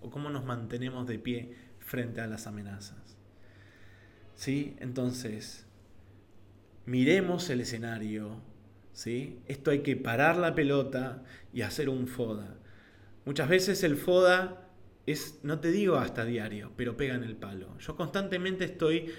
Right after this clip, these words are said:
viendo las fortalezas, oportunidades y debilidades y amenazas de mi equipo, de mi empresa, de mi vida, de mi pareja, de lo que sea. ¿Sí? Y en cada una de esas acciono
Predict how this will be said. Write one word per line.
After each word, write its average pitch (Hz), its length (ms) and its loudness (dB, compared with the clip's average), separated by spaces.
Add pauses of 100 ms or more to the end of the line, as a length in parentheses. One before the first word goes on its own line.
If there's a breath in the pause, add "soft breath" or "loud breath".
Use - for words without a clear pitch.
(160 loud breath)
viendo 165 320 2
las 143 140 2
fortalezas, 151 680 0
oportunidades 135 580 -4
y 139 40 -2
debilidades 123 640 -2
y 143 40 -2
amenazas 127 440 -4
de 117 60 -4
mi 113 120 -6
equipo, 107 460 -8 (280 loud breath)
de 123 140 0
mi 123 100 2
empresa, 127 420 0
de 120 160 -4
mi 127 160 2
vida, 143 300 6
de 120 140 0
mi 117 100 -4
pareja, 139 460 -2
de 127 100 0
lo 120 120 0
que 113 120 -6
sea. 104 480 -6 (1040 loud breath)
¿Sí? 143 500 -2
Y 127 120 0
en 120 160 0
cada 208 240 8
una 185 220 2
de 185 100 2
esas 202 540 0
acciono 120 760 0